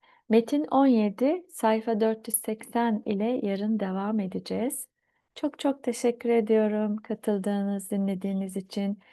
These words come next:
ve bu hizmet fırsatını bana verdiğiniz için. Hepinize çok harika bir gün diliyorum. Eee, kaydımızı kapattıktan sonra birkaç, eee, paylaşacağım şey olacak.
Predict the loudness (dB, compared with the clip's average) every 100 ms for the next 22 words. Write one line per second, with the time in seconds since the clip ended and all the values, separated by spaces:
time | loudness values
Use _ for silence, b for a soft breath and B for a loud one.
0 | b b 6 8 8 4 2 2 2 0
1 | -2 -8 -6 -10 -4 0 0 0 0 -2
2 | -4 -4 -4 -4 -4 -6 -4 -6 -6 b
3 | b -2 0 2 2 2 0 -4 -2 0
4 | 2 2 0 0 2 4 4 4 2 -2
5 | -2 -4 -6 _ -20 B B B _ -2
6 | 0 0 0 -2 -4 -2 0 2 2 0
7 | -2 -4 -4 -6 -8 -10 -4 -2 -2 0
8 | 0 0 -4 -6 -6 -10 -14 _ _ -8
9 | -6 -2 -2 -2 -8 -6 -4 -4 -6 -6
10 | -6 -6 -4 -2 -2 -6